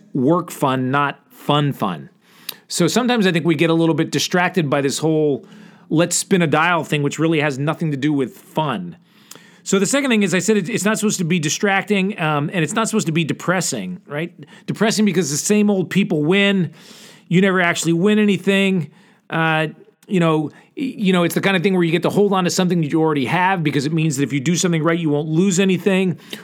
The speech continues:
Or it's the same old thing, uh, time after time after time. Engagement's not supposed to be depressing, right? En-, engagement's supposed to be rewarding, and rewarding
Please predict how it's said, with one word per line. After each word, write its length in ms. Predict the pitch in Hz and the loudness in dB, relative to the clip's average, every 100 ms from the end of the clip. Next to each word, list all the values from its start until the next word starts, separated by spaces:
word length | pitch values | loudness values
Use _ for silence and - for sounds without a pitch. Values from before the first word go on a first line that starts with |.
| - | -2
Or 160 | 208 214 | 2 2
it's 100 | 202 | 0
the 60 | |
same 280 | 165 196 190 | 0 2 2
old 160 | 190 175 | 2 2
thing, 380 | 202 185 196 180 | 2 2 0 -2
uh, 340 | 170 156 151 - | -2 0 -4 -6
time 260 | - 185 185 | -2 0 2
after 200 | 185 165 | 0 -2
time 260 | 156 165 160 | 0 0 0
after 160 | 151 | -2
time. 340 | 127 170 160 - - - - - - - _ _ | -2 0 0 -4 -12 -20 -20 -20 -20 -20 _ _
Engagement's 440 | 196 185 254 214 214 | 0 2 2 2 2
not 100 | 190 | 2
supposed 220 | 202 175 | 0 0
to 60 | 160 | 0
be 120 | 160 | -2
depressing, 720 | 139 - 180 165 117 87 76 - _ - - - - | -4 -2 -2 0 -4 -6 -10 -16 _ -20 -18 -10 -2
right? 180 | 165 | 0
En-, 220 | 196 180 202 | 2 0 0
engagement's 560 | 160 190 226 208 202 | 2 2 2 2 0
supposed 280 | - 190 175 | 0 0 0
to 60 | 151 | 2
be 400 | 160 156 - - _ | 2 2 -2 -8 _
rewarding, 840 | 156 156 131 160 185 147 92 90 - - - | 0 2 2 2 2 -2 -4 -8 -12 -20 -4
and 160 | 180 165 | 0 2
rewarding 640 | 165 151 202 233 214 185 | 2 2 2 2 0 -2